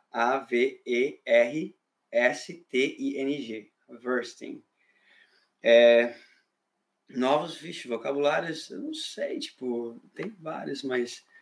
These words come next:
do mais que me, que me marcaram, acho que realmente foram esses. É, sim.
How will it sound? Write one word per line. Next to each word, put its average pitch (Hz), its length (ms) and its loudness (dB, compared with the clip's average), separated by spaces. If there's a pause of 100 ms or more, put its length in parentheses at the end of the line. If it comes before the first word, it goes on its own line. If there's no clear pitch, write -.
(720)
do 131 100 0
mais 160 300 6
que - 140 2
me, 175 240 4
que 165 100 -2
me 165 80 4
marcaram, 165 840 6
acho 143 180 0
que 147 80 -4
realmente 139 500 2
foram 175 320 -2
esses. 131 720 -2 (760)
É, 110 600 2 (1500)
sim. 120 400 -8